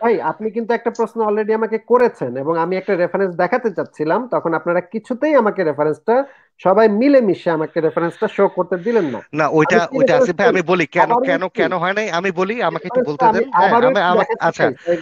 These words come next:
Speaker 1: ভাই।
Speaker 2: আমি, আসিফ
Speaker 1: আপনি
Speaker 2: ভাই,
Speaker 1: একটু
Speaker 2: আম-, আমি বলতেছি
Speaker 1: এই
Speaker 2: কেন,
Speaker 1: রেফারেন্সটা
Speaker 2: কেন,
Speaker 1: দেখেন,
Speaker 2: why, আমি বলতেছি,
Speaker 1: এই
Speaker 2: আমি
Speaker 1: রেফারেন্সটা
Speaker 2: বলতেছি
Speaker 1: আপনি
Speaker 2: কেন।
Speaker 1: দেখেন,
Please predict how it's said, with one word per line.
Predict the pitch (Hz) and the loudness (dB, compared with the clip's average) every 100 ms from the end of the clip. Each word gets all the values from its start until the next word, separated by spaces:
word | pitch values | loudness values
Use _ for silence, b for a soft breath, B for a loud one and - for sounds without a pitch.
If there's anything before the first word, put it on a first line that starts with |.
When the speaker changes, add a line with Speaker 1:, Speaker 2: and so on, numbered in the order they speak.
| - | -2
Speaker 1:
ভাই। | 160 120 | -4 0
Speaker 2:
আমি, | 139 175 190 | -2 -2 -2
আসিফ | 143 143 | -2 0
Speaker 1:
আপনি | 180 156 | 0 2
Speaker 2:
ভাই, | - | 2
Speaker 1:
একটু | 247 - 240 | 2 0 4
Speaker 2:
আম-, | 196 | 4
আমি | 147 160 190 | 2 -2 -2
বলতেছি | 196 214 254 262 | 0 0 -2 0
Speaker 1:
এই | 214 | 2
Speaker 2:
কেন, | 226 | 4
Speaker 1:
রেফারেন্সটা | - 156 123 | 4 2 0
Speaker 2:
কেন, | 185 180 151 | 0 0 0
Speaker 1:
দেখেন, | 320 | 2
Speaker 2:
why, | 156 139 | 2 2
আমি | 139 196 | 0 0
বলতেছি, | 170 202 247 - 143 | -2 -2 -2 -4 -8
Speaker 1:
এই | |
Speaker 2:
আমি | 92 170 | -8 -2
Speaker 1:
রেফারেন্সটা | 196 220 226 | 0 2 0
Speaker 2:
বলতেছি | 202 233 226 | 0 -2 -2
Speaker 1:
আপনি | 185 | 0
Speaker 2:
কেন। | 139 | 0
Speaker 1:
দেখেন, | 320 330 | 0 -2